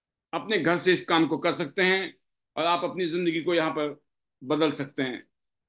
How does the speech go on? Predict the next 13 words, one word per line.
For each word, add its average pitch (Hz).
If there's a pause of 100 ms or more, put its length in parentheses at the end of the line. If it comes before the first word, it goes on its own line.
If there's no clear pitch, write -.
(440)
हमेशा, 226
हमेशा 190
के 190
लिए 190 (640)
ज़िंदगी 190
बदल 175
जाएगी, 185 (440)
आप 156
ये 175
महसूस 156 (140)
कर 180
सकते 147
हैं 160